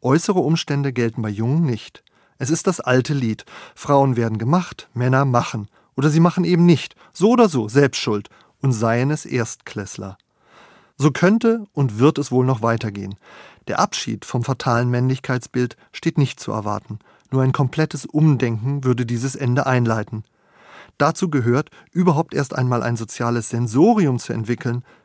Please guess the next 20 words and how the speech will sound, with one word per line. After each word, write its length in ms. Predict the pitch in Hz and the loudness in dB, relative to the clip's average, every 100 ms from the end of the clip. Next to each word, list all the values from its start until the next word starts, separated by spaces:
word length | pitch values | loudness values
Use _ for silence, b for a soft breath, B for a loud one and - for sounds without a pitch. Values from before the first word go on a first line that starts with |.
| b | b
für 140 | - | -10
die 100 | 113 | -10
vielen 380 | - 180 196 165 | -4 4 4 4
offenen 580 | - 175 - 170 170 175 | 2 -2 2 0 2 -2
und 180 | 165 120 | -6 -8
versteckten 600 | 120 - 143 _ - 156 | -8 -2 -4 _ -4 -4
Formen 380 | - 127 131 | -2 -2 0
der 100 | 127 | 0
männerfeindlichen 760 | 117 120 127 - 110 110 113 - | 0 0 0 -2 -6 -6 -8 -8
Ideologie. 580 | - 117 127 147 117 95 _ B B B B B B | -6 -2 0 -2 -4 -12 _ B B B B B B
Und 120 | 156 | 0
es 100 | - | 2
gehören 300 | 185 190 180 | 4 4 2
Forschungen 440 | - 208 - 127 | 0 0 0 -2
dazu, 380 | 113 110 - 170 B B B | -2 -4 -2 -4 B B B
um 80 | 139 | -2
die 80 | |
historische 500 | 151 - 165 151 160 | -2 -2 -4 -2 -6
Tiefendimension 840 | 147 - 185 147 117 110 104 101 101 | -8 -4 0 0 0 -4 -4 -6 -2
auszuloten. 840 | 113 110 - - 107 104 - 107 | -2 -2 -6 -6 -6 -6 -10 -16